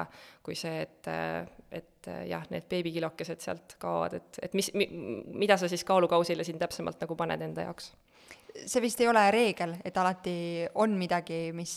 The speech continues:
Speaker 2: äh, vajab enne nende hiidtreeningutesse või kuskile mujale
Speaker 1: Mhm.
Speaker 2: naasmist, äh, tähelepanu, aga enda kindlustunde heaks vist on hea, kui, äh, on teada, et kõik on hästi.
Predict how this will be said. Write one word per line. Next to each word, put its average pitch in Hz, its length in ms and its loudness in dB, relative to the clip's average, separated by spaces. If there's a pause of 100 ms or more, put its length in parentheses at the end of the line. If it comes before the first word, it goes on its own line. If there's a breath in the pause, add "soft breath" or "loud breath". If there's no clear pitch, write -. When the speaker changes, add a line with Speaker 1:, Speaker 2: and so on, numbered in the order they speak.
(100)
Speaker 2:
äh, 165 340 -2
vajab 185 360 2 (280)
enne 185 300 4 (240)
nende 170 300 2 (160)
hiidtreeningutesse 185 800 -2
või 175 120 -2
kuskile 185 240 -6
mujale 170 280 2 (160)
Speaker 1:
Mhm. 214 100 -4 (280 loud breath)
Speaker 2:
naasmist, 185 540 -2
äh, 160 200 0
tähelepanu, 170 420 0
aga 160 300 2
enda 165 400 2 (160)
kindlustunde 170 500 -4
heaks 165 280 -4
vist - 160 -12
on 175 60 -6
hea, 165 260 -4 (100)
kui, 156 360 -6
äh, 165 200 -4 (380 loud breath)
on 160 460 -6 (640)
teada, 156 240 2
et - 80 -12
kõik 175 180 -8
on 170 60 -8
hästi. 175 380 -8